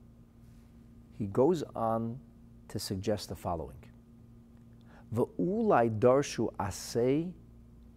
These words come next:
ve'lo tasay." It's possible that our sages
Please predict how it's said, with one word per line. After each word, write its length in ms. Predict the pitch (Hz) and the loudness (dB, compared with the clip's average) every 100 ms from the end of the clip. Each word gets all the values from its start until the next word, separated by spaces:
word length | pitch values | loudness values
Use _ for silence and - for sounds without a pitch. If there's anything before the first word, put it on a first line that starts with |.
| - | -10
ve'lo 400 | 113 107 117 185 | -6 -2 -2 -4
tasay." 480 | - 67 - 65 58 - - - - - - - - - - | -8 -14 -14 -14 -16 -20 -20 -20 -20 -20 -20 -20 -20 -20 0
It's 160 | 135 - | 0 0
possible 640 | - 160 208 - 131 131 - - - - - - | -2 -2 -2 -4 -6 -8 -14 -20 -20 -20 -20 -6
that 160 | 117 117 | 0 2
our 100 | 110 | 2
sages 800 | - - 165 214 98 62 - | 0 0 0 0 -2 -8 -12